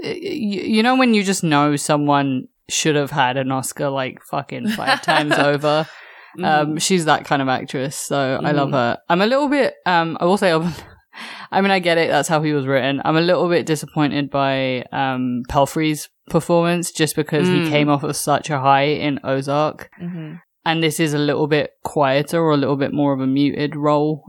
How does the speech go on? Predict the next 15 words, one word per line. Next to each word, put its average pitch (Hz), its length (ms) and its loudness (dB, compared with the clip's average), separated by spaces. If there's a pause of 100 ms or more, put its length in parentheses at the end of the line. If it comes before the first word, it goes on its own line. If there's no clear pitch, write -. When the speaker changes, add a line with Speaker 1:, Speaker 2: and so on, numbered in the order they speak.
Speaker 1:
Um, 143 560 0
Speaker 2:
Yeah. 151 300 -6 (180)
I 160 120 0
mean, 254 100 0
the 262 60 0
Speaker 1:
but - 60 -4
Speaker 2:
character 320 360 0
is 190 100 0
such 226 240 -2
a 180 60 0
fucking 190 580 -6
idiot. 156 440 -6 (180)
Um, 147 400 -2
Speaker 1:
Yeah, 196 220 2 (340)
yeah. 156 240 2